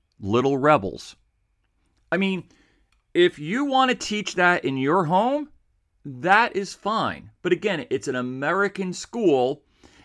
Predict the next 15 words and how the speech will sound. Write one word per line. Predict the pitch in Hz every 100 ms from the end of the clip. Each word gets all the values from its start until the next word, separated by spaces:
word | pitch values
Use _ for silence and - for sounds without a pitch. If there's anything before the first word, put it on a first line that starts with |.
| _
and | 165
it | 170
should | - - 185 196
be | 185 214 -
upholding | 196 - 156 139 139 135 135
the | 135
principles | 127 - 139 127 123 131 123 -
of | 123
the | 123
Constitution | - 120 120 107 - 117 110 117 113 107 _ _ _
rather | 113 110 131 151 170 190
than | 139 147 147
attacking | 120 - - 165 143 113
it. | 90 69 _ _ - - _ _ _ _ _ - - - - - - -
And | 156 151 143